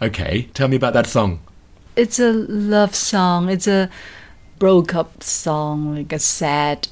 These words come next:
Speaker 2: person will say, "Oh, I wait until the flower's dead." You will feel that, wow, this person is so much in love, like that kind of feelings.
Speaker 1: Nice.
Speaker 2: Not, not really like a negative thing.
Speaker 1: Okay,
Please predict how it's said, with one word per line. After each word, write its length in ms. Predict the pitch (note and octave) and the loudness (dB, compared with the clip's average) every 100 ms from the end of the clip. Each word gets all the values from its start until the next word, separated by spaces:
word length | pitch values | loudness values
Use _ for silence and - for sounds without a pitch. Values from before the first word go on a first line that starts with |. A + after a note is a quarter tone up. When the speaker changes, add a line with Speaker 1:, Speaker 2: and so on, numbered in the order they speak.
| - | -2
Speaker 2:
person 680 | D#3+ D#3 - D#3 D3+ D3+ | 0 0 -2 -4 -2 -4
will 120 | D3+ | -6
say, 280 | D3+ E3+ D#3 - | -8 -6 -4 0
"Oh, 400 | A3+ A#3 A3+ A3 | 0 2 0 0
I 120 | F#3+ | -2
wait 540 | F3 E3+ E3+ E3 F3 | -2 0 0 -2 -6
until 580 | F3+ E3+ F3 F3+ D#3+ F3 | -6 -8 -8 -8 -6 -8
the 120 | E3+ | -10
flower's 1000 | E3+ - - - F2+ F#2 F#3+ C3+ F3+ - - - | -12 -8 -6 -6 -6 -6 -6 -6 -8 -10 -12 -16
dead." 460 | - - - - - - - - - - - | -12 -10 -10 -14 -16 -20 -20 -20 -20 -16 -4
You 200 | A3+ A3+ | 0 0
will 80 | |
feel 320 | A3 - A3+ A3+ | -2 0 0 0
that, 180 | G#3+ G#3+ G3 | -2 -4 -6
wow, 520 | G3 G#3+ G#3 E3+ D3+ | -2 0 0 -2 -4
this 220 | E3+ - | -4 -6
person 540 | - A3 F#3+ G#3+ F#3+ F#3 - | -6 -6 -2 0 -2 -4 -8
is 400 | G#3+ A3 - - - - | -4 -4 -4 -8 -20 -14
so 340 | - - A3 A#3 | -4 -2 -2 0
much 280 | A#3 A3+ | 0 0
in 140 | G3 F#3 | 0 0
love, 380 | F3 F3 D3 - - | 2 0 -2 -4 -10
like 220 | D3+ D#3 | -10 -8
that 180 | - - | -10 -10
kind 240 | - C#3+ | -8 -8
of 80 | C3+ | -8
feelings. 500 | - C#3 C3+ D#3 A2 | -12 -12 -10 -8 -4
Speaker 1:
Nice. 600 | G#2 G#2+ C#3 G#2+ - - | 0 2 2 0 -4 -6
Speaker 2:
Not, 240 | G3+ G3 - | -4 -4 -2
not 200 | F#3+ F#3 | -2 0
really 440 | F3 E3+ D#3+ D#3 - - | -2 -2 -4 -6 -10 -10
like 280 | D3+ D3+ | -6 -6
a 80 | C#3 | -4
negative 640 | C#3+ C#3 C#3 D3 C3 A2 - | -2 -2 -2 -4 -8 -8 -10
thing. 500 | - - - C#3+ C#3 | -12 -14 -12 -14 -2
Speaker 1:
Okay, 460 | D#3+ G3+ D3 C3+ | 0 2 2 0